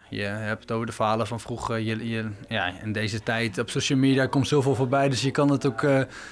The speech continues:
kan het ook zeker niet missen. Dus daar heb je met elkaar over. En, eh, ja, voor de rest, eh, gaan we ons, ons best doen deze wedstrijd. En, eh, ja, het zou extra mooi zijn als deze wedstrijd ook lukt voor, eh,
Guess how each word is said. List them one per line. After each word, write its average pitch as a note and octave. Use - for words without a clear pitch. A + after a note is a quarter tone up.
kan D3
het D3
ook B2+
zeker C#3+
niet C3+
missen. C3
Dus A#2
daar A#2
heb A2+
je B2+
met B2
elkaar A2+
over. G#2
En, G2+
eh, G2+
ja, G2+
voor -
de G2
rest, G2
eh, G2+
gaan G#2+
we A2
ons, A2+
ons A#2
best A#2
doen A#2+
deze A2+
wedstrijd. A2
En, G#2
eh, G#2
ja, G#2
het -
zou B2
extra C#3
mooi C3
zijn B2
als A#2
deze A#2+
wedstrijd B2
ook B2
lukt B2
voor, A#2+
eh, A#2